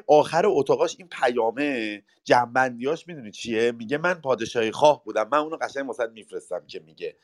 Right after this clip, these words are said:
میگه: «من پادشاهی خواه بودم تا همین الان. خب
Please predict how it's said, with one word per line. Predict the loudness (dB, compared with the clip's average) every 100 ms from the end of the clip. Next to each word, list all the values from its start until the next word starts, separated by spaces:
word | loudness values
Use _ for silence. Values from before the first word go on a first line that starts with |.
| _ _ _ _ -6
میگه: | -2 0
«من | 2 0
پادشاهی | 2 0 2 0 2 0
خواه | 4 4 4 0
بودم | 0 4 4 0 -4 -10
تا | -6
همین | -6 -4 -4
الان. | -2 -2 -4 -6 _
خب | -6 0 2 0 -4